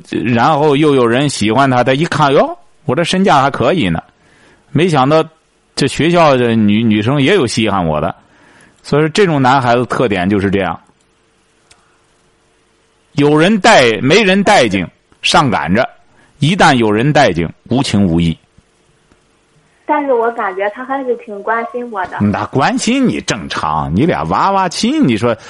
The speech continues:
Speaker 1: 他关心关心你算什么？你这得，哎呀，忒不识待见了。你稍微一关心，你就拿单，他关心你很正常，但是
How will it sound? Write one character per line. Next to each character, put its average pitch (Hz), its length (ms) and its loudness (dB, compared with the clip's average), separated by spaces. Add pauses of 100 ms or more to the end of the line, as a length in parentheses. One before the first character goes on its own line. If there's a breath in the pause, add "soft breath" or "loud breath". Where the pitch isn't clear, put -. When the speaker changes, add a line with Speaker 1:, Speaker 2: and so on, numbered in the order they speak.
(240 loud breath)
Speaker 1:
他 - 100 -6
关 285 240 0
心 285 240 0
关 135 180 2
心 117 240 0
你 90 140 2
算 95 300 -2
什 80 120 -2
么？ 82 260 -2 (100)
你 101 100 -2
这 135 140 0
得， 110 180 -4
哎 78 280 -4
呀， 69 180 -8 (840 soft breath)
忒 254 260 -2
不 110 180 -2
识 95 200 -2
待 90 240 -4
见 69 220 -6
了。 76 160 -14
你 101 140 -2
稍 180 240 -2
微 202 160 0
一 190 100 0
关 165 300 -2
心， 180 260 0
你 107 80 0
就 104 120 0
拿 104 200 0
单， 104 560 -2
他 180 100 -2 (160)
关 254 280 0
心 254 240 0
你 110 120 2
很 85 240 -2
正 147 220 -2
常， 78 260 -6 (720 soft breath)
但 175 240 0
是 120 480 0